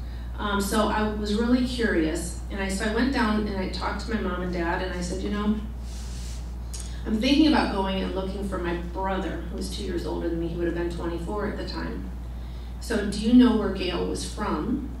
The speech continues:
so that maybe I could find Timmy?" And my dad said, "Oh, she was from Globe, I think, Globe, Arizona." Now remember, I'm living in Wisconsin, and, uh, Arizona's a long way away, and I'd never heard of Globe.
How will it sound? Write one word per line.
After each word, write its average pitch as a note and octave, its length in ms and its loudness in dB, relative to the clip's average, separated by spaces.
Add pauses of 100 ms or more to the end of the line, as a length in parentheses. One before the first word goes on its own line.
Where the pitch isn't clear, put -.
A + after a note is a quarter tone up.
so - 160 -6
that F#3+ 160 -4
maybe F#3 280 -2
I F#3 120 -4
could F3+ 160 -6
find F3 400 -4
Timmy?" E3 440 -6 (1200)
And F3+ 520 -4
my F#3 160 2
dad F#3+ 380 2
said, F3 260 -2
"Oh, B3 300 6
she B3+ 120 0
was B3 120 4
from A#3+ 140 2
Globe, A#3 340 4
I - 120 -2
think, - 260 -6
Globe, G3 200 -4
Arizona." G3+ 640 -2
Now F3+ 120 -4
remember, G3 280 -2
I'm F#3+ 200 -2
living F#3+ 320 -2
in G#3 100 -2
Wisconsin, F#3+ 800 -4 (600)
and, F#3+ 320 -6
uh, F#3 240 -4 (1300)
Arizona's G#3 380 -2
a - 20 -4
long F#3+ 200 0
way F3+ 100 -2
away, F3+ 200 -2
and E3+ 100 -2
I'd E3+ 100 -2
never E3 180 -2
heard D#3+ 160 -6
of D#3 100 -4
Globe. D3+ 300 -4